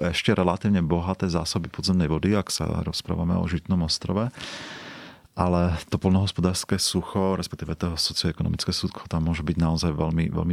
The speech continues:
výrazné. No a ako ste spomenuli, tak veľmi prekvapujúce v posledných rokoch je práve to sucho, ktoré prichádza do severných oblastí Slovenska. Ja som to tu naznačil už aj kvôli tomu, že sa nám výrazne mení teda charakter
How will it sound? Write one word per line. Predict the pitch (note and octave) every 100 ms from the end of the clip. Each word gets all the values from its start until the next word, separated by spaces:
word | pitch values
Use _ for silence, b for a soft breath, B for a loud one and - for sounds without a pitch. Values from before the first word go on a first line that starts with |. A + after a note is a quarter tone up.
| E2
výrazné. | - F2 A2 A2+ B B B G2
No | F2+
a | F2+ F2+
ako | F#2
ste | - -
spomenuli, | - A2 A2 G#2+ A2+ G#2+ G#2+
tak | - E2+ - F2 D#2 D2+ D#2+
veľmi | F2 A2+ B2+ G#2
prekvapujúce | - G2 - - F#2+ F#2+ -
v | -
posledných | E2+ F#2+ F2
rokoch | F2 - F#2+ - F#2
je |
práve | F2 F2 F2
to | F#2
sucho, | - F2 F#2
ktoré | - F2+
prichádza | - F#2 F#2
do | F2+ D#2+
severných | - E2 F2+ F#2
oblastí | F2+ F#2 -
Slovenska. | - F#2 E2 E2+ - G2 G2+ B B B -
Ja |
som | E2
to | F2+
tu | - G2
naznačil | F#2 E2+ E2+ -
už | F2+ F2 F2+
aj | -
kvôli | F#2 F2
tomu, | F#2 F2+
že | F2+ F#2 F2 B B B B
sa | -
nám | F#2 F2
výrazne | E2+ F2 F#2
mení | F2 E2+ F2
teda | F#2 F2 F2+ F2 F2 -
charakter | - G2 F#2+ - F#2+